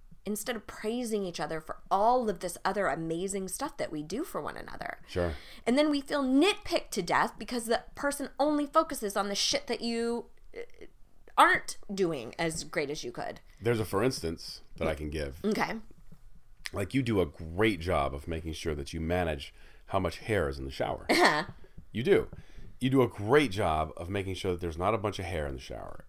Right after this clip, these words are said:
Speaker 2: And that's a big pet peeve of mine.
Speaker 1: Right.
Speaker 2: Right? So the one time that you don't do it,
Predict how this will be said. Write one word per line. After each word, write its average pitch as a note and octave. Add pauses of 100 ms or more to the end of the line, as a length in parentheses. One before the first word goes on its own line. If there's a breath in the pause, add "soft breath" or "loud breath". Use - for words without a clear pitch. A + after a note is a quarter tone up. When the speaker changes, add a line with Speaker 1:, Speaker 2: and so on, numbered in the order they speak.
(120)
Speaker 2:
And E2
that's F2
a D#2+
big F2
pet D#2+
peeve C#2+
of C2
mine. A1 (120)
Speaker 1:
Right. - (180)
Speaker 2:
Right? E2 (540 soft breath)
So G2 (200)
the F#2
one A2+
time F2 (720 soft breath)
that F2+
you F2+
don't A2
do D2+
it, C#2